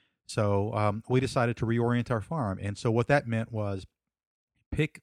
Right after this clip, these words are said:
the farm enterprise that we thought would allow us to make the income we needed on that piece of land, but give us the most time together. And it pre-, became clear, you know, pretty easy, pretty soon for us that that was Farmstead Cheese,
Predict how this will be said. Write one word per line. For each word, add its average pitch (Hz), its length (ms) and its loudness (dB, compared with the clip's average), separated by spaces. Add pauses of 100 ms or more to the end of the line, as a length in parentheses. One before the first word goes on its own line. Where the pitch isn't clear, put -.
the 113 120 -4
farm 120 380 0
enterprise 95 720 -4 (300)
that 110 180 -2
we 131 200 2
thought 101 420 -2 (120)
would 98 260 0
allow 104 400 0
us 127 180 -2
to - 120 -6
make 110 280 -2
the 104 120 -4
income 120 360 -2
we 110 120 -4
needed 104 400 -2
on 107 220 -4
that 101 180 -6
piece - 200 -10
of 101 100 -10
land, 104 420 -4 (400)
but 110 160 -4
give 117 220 2
us 113 140 -2
the 107 100 -6
most 107 360 -2
time 107 280 -4
together. 92 480 -6 (580)
And 120 220 2
it 131 80 -6
pre-, 170 220 0
became 190 320 -2
clear, 131 360 -2 (100)
you 135 100 -2
know, 120 60 -2
pretty 120 200 0
easy, 120 420 -2
pretty 123 180 -2
soon 139 180 -2
for 113 180 -4
us 101 140 -4
that 101 120 -4
that 113 180 0
was 110 180 -6
Farmstead 104 600 -6
Cheese, 120 440 -6